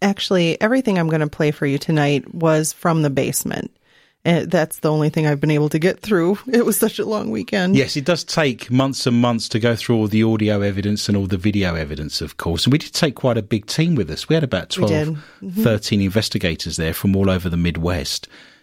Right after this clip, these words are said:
Speaker 2: Talk to me about what the basement looked like. Tell our listeners in graphic detail what the basement was like.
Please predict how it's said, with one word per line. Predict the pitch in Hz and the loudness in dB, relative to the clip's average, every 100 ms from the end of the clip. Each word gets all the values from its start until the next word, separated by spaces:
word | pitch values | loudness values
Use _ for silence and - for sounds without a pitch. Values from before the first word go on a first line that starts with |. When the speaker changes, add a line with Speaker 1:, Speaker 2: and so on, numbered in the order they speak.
| _ | _
Speaker 2:
Talk | - 226 - | 0 0 0
to | 196 | 0
me | 175 | 2
about | 131 139 127 123 - _ - | 2 0 -2 -6 -12 _ -6
what | 113 135 123 | 0 0 0
the | |
basement | 107 117 107 - 117 104 - _ _ - | 0 0 -2 -2 -2 -2 -4 _ _ 0
looked | 110 - - | 2 2 -2
like. | 76 73 - - | -8 -8 -8 -4
Tell | - 208 | 0 2
our | 185 | 2
listeners | 147 139 - 98 80 - | 2 0 0 -4 -4 -2
in | 113 | 2
graphic | 139 143 156 123 | 2 0 -4 -2
detail | 120 117 - 71 55 - _ _ _ _ _ 143 - | -2 -2 -2 -4 -6 -12 _ _ _ _ _ -18 -2
what | 139 143 143 | 2 2 0
the | 120 | -2
basement | 123 117 - 101 90 | -2 -2 -6 -8 -8
was | 87 82 | -8 -10
like. | 76 - - | -8 -10 -8